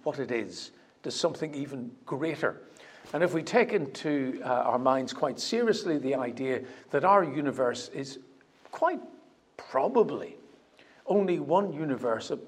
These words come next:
a-, among many, many, many, many, many other, uh, universes. And when people talk about the multiverse, which either could be an infinite number of parallel universes, uh,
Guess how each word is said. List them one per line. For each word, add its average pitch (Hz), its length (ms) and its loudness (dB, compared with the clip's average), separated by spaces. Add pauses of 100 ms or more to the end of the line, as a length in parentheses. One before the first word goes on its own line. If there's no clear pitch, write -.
(120)
a-, 160 280 -2
among 147 340 0
many, 180 240 -2
many, 170 220 -2
many, 160 320 -4
many, 165 300 -4
many 170 360 -2
other, 214 380 0 (400)
uh, 135 200 -2
universes. 127 800 -2 (380)
And 120 80 -10
when 120 100 -4
people 123 240 -4
talk 120 200 -2
about 117 220 -2
the 127 60 -6
multiverse, 160 840 -4
which 117 160 -12
either 143 220 -6
could 120 160 -6
be 110 100 -4
an - 140 -4
infinite 170 480 -4
number 135 440 2 (280)
of - 160 -6
parallel 165 600 6
universes, 139 720 -4 (280)
uh, 127 180 2